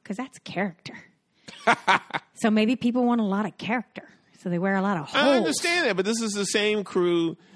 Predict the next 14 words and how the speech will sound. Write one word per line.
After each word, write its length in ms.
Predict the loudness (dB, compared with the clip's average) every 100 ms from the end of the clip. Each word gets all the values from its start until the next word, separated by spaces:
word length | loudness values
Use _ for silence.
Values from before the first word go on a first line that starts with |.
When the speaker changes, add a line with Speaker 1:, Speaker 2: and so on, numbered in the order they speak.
| -6
Speaker 2:
that's 200 | -4 -2
buying 1080 | 0 2 4 4 2 2 0 0 -2 -6 -10 _ _ _ _ _ _ _ -4
trucker 340 | -2 -2 -4
caps 720 | -2 -2 -2 -4 -10 -18 -18 _ _ _ _ _ _
or 100 | -6
even 240 | -4 -4 -4
just 140 | -6
sports 340 | -4 -4 -4 -4
caps 380 | -4 -4 -8 -16 _ -10
that 140 | -8
the 80 | -6
Bills 360 | -2 0 0
already 260 | -2 -2 -2
worn. 440 | -2 -4 -6 -8